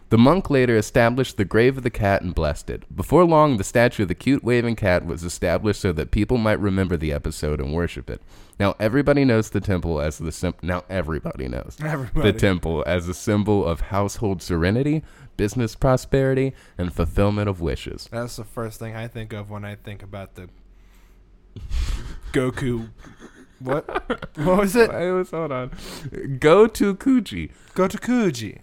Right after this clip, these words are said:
Speaker 1: Uh, G-, it's not, I mean, G O T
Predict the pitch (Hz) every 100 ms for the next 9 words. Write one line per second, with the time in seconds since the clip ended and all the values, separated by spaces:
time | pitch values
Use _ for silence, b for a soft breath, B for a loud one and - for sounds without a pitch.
0 | - 123 123 104 127 113 113 120 - -
1 | - 127 - 139 113 127 135 120 113 b
2 | b b - 110 - 143 175 139 143 143
3 | 139 - 135